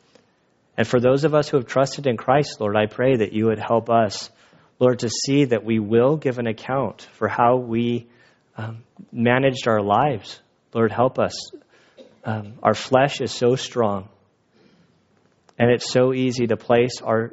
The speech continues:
trust and our worship in things that only belong to you. So, Lord, we pray that you would guard our hearts. Lord, help us to walk with you. Lord, help us, um, just to trust you, Lord, through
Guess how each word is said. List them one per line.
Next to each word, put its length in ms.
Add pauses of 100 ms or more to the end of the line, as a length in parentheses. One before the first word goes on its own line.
trust 580
and 100
our 120
worship 520
in 100
things 500 (600)
that 120
only 240
belong 340
to 160
you. 220 (1040)
So, 180
Lord, 180
we 120
pray 220
that 140
you 100
would 120
guard 320
our 100
hearts. 480
Lord, 140
help 280
us 160
to 100
walk 300
with 220
you. 180
Lord, 180
help 280
us, 280 (500)
um, 220
just 200
to 80
trust 520
you, 160
Lord, 340
through 340